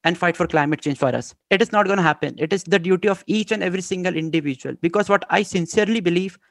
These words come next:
is that if we didn't do something, right, it would be a complete catastrophic disaster, not for one particular country, but for the entire planet.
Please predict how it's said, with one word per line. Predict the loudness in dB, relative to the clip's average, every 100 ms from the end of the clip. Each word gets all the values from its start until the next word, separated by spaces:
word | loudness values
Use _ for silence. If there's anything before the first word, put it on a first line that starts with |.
| _ _ _ _ _
is | 4 6 6 2
that | 2 2 2
if | -2 -2 -12 -20 -20 _ _
we | -2 0
didn't | 2 0 0
do | -2
something, | 0 0 0 -2 -4 _ _ _ 0
right, | 2 2 0 _ _
it | -2 2
would | 0
be | 2 -2
a |
complete | 0 0 0 -2 -2 0 -2 -8 _ _
catastrophic | -2 0 -2 -4 -4 -4
disaster, | -2 0 0 0 -4 -4 _ _ _ _ _ 2
not | 2 2
for | 0
one | 4 4
particular | 2 0 0 0 0
country, | 2 0 -2 -8 -8 _
but | -4 0
for | 2
the | 2
entire | 2 4 4
planet. | 4 -2 -4 -6